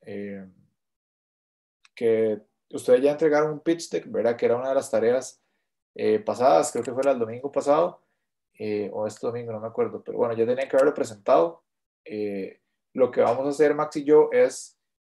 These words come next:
no corregirles todavía ese, porque era la primera versión, ¿verdad? La idea es que ustedes de hoy en ocho nos entreguen el final, ¿verdad? Y nosotros ese sí les, se los podemos corregir, digamos, como a modo tarea,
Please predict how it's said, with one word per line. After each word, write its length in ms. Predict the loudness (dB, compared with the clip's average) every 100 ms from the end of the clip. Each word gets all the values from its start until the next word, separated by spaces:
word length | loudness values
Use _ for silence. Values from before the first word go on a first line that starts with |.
| _ _
no 220 | -6 -4 -2
corregirles 600 | 0 0 0 0 -2 0
todavía 500 | 0 2 0 0 -2
ese, 500 | -4 -2 -2 -8 -10 _ _ _
porque 240 | -12 -4 2
era 100 | 4
la 100 | 2
primera 280 | 0 0
versión, 500 | 0 0 -2 -4 -10 _ _ _
¿verdad? 320 | -10 -8 -10 _ _ _ _
La 160 | 6
idea 100 | 8
es 100 | 6
que 100 | 2
ustedes 540 | -2 4 6 4 2 -2
de 100 | -2
hoy 100 | 0
en 80 | -2
ocho 440 | -4 -4 -14 -16 _ _ _ _ _ _
nos 220 | -10 -8 -8
entreguen 480 | -6 -2 -2 -4
el 120 | -12 -14
final, 500 | -8 -4 -4 -6 -14 _ _ _ _ _ -12
¿verdad? 380 | -2 -2 -4 _ _ _ _
Y 140 | -4 -4
nosotros 460 | -2 -4 -2 -4 -6 -2
ese 280 | -4 -4 -8
sí 100 | -8
les, 260 | -8 -8
se 100 | -10
los 120 | -10
podemos 300 | -6 -6 -6
corregir, 340 | -8 -8 -6 -6
digamos, 340 | -4 -4 -6
como 220 | -10 -14
a 40 | -10
modo 600 | -4 2 4 4 2 -4 _ _ _ _ -2
tarea, 460 | 2 2 0 -6